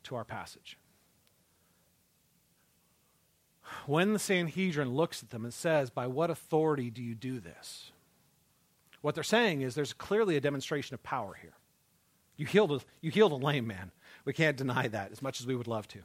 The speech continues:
But who in the world gave you permission to do that? 'Cause it doesn't fit within our power structure.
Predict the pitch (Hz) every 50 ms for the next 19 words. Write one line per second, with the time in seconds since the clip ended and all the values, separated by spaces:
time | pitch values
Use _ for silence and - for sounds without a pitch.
0 | - _ _ _ _ _ _ _ _ _ _ _ _ _ _ _ _ _ _ _
1 | _ _ _ _ _ _ _ _ _ _ _ _ _ _ - 123 156 180 175 165
2 | 156 151 139 120 139 139 135 127 117 110 - - 120 117 117 - - 110 98 92
3 | 85 95 95 85 82 78 71 - - _ _ _ _ _ _ _ _ _ _ _
4 | _ _ _ _ _ _ _ _ _ _ _ _ _ _ _ _ _ _ _ _
5 | _ _ _ _ _ _ _ _ _ _ _ _ _ _ _ _ _ _ _ _
6 | _ _ _ _ _ _ _ _ _ _ - 123 117 123 131 143 147 139 135 -
7 | - 151 135 131 127 - 123 107 107 117 113 - - 95 85 82 - - - 80
8 | - - - 85 -